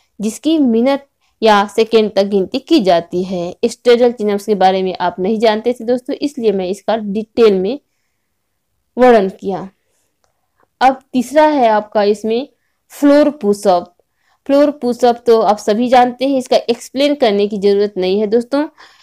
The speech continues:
ये मापता क्या है, किस लिए यह बनाया गया है? यह हमारे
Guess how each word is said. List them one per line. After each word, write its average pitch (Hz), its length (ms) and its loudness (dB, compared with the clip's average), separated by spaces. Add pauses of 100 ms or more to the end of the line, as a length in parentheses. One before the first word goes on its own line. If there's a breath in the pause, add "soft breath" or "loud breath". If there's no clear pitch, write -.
(220 soft breath)
ये 302 340 0 (180)
मापता 208 500 2
क्या 311 220 2
है, 302 140 2
किस 220 280 -8
लिए 285 260 0
यह 294 220 2
बनाया 269 380 2
गया 262 220 2
है? 262 240 -2
यह 233 200 0
हमारे 214 360 0